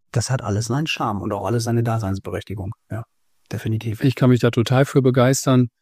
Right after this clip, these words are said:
Speaker 2: Ich habe ja zum, ähm, also vor Weihnachten habe ich einen Adventskalender bekommen,
Speaker 1: Mhm.
Speaker 2: äh, von meinem Sohnemann und, ähm, das waren, äh, vierundzwanzig bunte Döschen, alkoholfreies Craft-Bier,
Speaker 1: Ja.
Speaker 2: international.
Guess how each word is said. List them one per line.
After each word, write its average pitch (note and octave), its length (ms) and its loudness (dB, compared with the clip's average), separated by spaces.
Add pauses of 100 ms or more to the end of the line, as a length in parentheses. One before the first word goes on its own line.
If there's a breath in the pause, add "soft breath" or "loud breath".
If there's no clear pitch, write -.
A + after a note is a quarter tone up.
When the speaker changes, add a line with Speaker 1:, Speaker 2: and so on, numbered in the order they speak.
(280)
Speaker 2:
Ich - 120 -4
habe B2 160 4
ja A#2 60 2
zum, A2+ 380 4
ähm, G#2+ 440 2 (220)
also G#2+ 220 0
vor A2+ 240 0
Weihnachten B2+ 380 0
habe B2 100 2
ich A2+ 100 -6
einen A#2+ 100 2
Adventskalender C#3+ 840 0
bekommen, D#3+ 520 0
Speaker 1:
Mhm. G#2 300 -20 (460)
Speaker 2:
äh, A#2+ 160 2
von A#2+ 180 0
meinem A#2 200 4
Sohnemann D#3 580 2
und, A#2 400 0
ähm, A2 680 -4 (140)
das A#2 340 -2
waren, A#2+ 440 4
äh, A2+ 200 2
vierundzwanzig C#3 960 2
bunte C3 380 4
Döschen, D3 720 2
alkoholfreies C3+ 1160 0
Craft-Bier, D3+ 960 0
Speaker 1:
Ja. - 80 -8
Speaker 2:
international. B2 1080 2